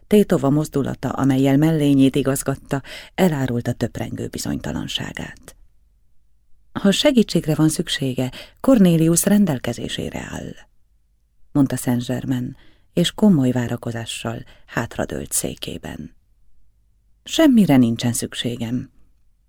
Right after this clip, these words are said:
mondta Balsamo érdesen, és felesége elé lépett. „Lorenza”, szólította halkan és parancsolón. „Nézz rám! Lorenza!”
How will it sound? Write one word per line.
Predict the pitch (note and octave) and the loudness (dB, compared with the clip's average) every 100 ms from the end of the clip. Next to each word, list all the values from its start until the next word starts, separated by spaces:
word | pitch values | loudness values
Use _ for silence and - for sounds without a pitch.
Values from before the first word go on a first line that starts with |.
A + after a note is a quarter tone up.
| _ _ - | _ _ -2
mondta | C#3+ C3 B2 | -2 0 -2
Balsamo | B2+ C3 B2 A#2+ - | -2 -2 0 0 0
érdesen, | C3 C#3 C3 C#3+ - D#3+ D#3+ E3 _ - - _ _ | -2 -2 -2 -4 -4 -4 -6 -8 _ -20 -20 _ _
és | - E3+ | -6 -4
felesége | - B2 - - - - - | -4 -4 -4 -4 -6 -10 -10
elé | - - | -10 -10
lépett. | - - - - _ _ - _ - _ _ _ _ _ _ _ _ | -10 -12 -14 -16 _ _ -20 _ -20 _ _ _ _ _ _ _ _
„Lorenza”, | - F3 F#3 C3+ A#2 - - - - - - _ _ _ _ - _ - | 2 4 4 0 -4 -8 -12 -16 -20 -20 -20 _ _ _ _ -20 _ -14
szólította | - C3 A#2+ A#2 B2 - A#2+ | -4 -2 -2 -6 -8 -6 -6
halkan | C#3 D#3 - C#3+ | -4 -6 -2 -2
és | C3+ - | -2 -4
parancsolón. | - A#2 - - A#2+ - - - - - - _ - - _ _ _ - | -8 -10 -10 -10 -10 -10 -12 -12 -14 -18 -20 _ -20 -20 _ _ _ 2
„Nézz | F#3 F#3+ E3+ B2+ | 4 4 2 0
rám! | C#3+ B2+ A#2+ - - - - _ _ _ _ _ _ _ _ | 0 -2 -4 -12 -16 -20 -20 _ _ _ _ _ _ _ _
Lorenza!” | - D#3+ F#3+ D#3 A#2 - - - | -2 0 2 0 -2 -6 -10 -10